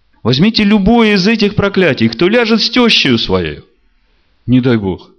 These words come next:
Даже комментировать страшно. То есть,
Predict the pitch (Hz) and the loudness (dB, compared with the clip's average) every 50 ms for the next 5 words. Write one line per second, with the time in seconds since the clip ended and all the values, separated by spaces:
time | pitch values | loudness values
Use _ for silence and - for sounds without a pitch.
0 | _ _ _ _ _ _ _ _ _ _ _ _ _ - 131 156 160 165 160 - | _ _ _ _ _ _ _ _ _ _ _ _ _ -4 -2 0 0 0 -2 0
1 | 175 175 180 - 160 - 190 165 147 143 139 135 135 - - - 135 151 139 - | 0 2 2 0 0 0 0 0 0 2 0 0 -2 -4 -2 0 0 0 0 0
2 | - - 110 98 - - _ _ _ _ _ _ _ _ _ _ _ _ _ _ | -2 -4 -6 -6 -8 -12 _ _ _ _ _ _ _ _ _ _ _ _ _ _
3 | - 170 175 170 - - | -2 -2 -2 -2 -6 -10